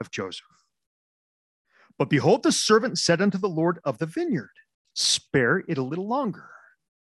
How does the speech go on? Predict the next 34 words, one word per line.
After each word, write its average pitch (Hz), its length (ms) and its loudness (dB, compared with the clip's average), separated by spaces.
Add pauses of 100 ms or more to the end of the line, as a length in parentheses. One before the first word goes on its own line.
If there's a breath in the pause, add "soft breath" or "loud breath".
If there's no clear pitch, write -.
(1040 soft breath)
In 107 100 -6
verse 165 220 0
fifty-one, 160 580 0
we 147 80 -2
get 135 220 -2
approval - 800 -8 (240)
for 117 480 -8
the 170 100 -6
restoration. - 800 -6 (640 loud breath)
"And 151 100 4
the 170 60 6
Lord 233 260 4
said, 214 440 4
Yea, 180 320 4
I 160 160 2
will 170 120 2
spare - 440 0
it 180 100 2
a 180 60 2
little 165 260 0
longer, 139 440 -4 (300 soft breath)
for 175 220 0
it 160 160 -2
grieveth 226 480 2
me 185 220 4
that 175 260 -4
I 156 140 0
should 156 280 -4
lose 147 380 -2
the - 120 -10
trees - 560 -8
of - 120 -8
my 127 160 -2
vineyard." 170 460 -6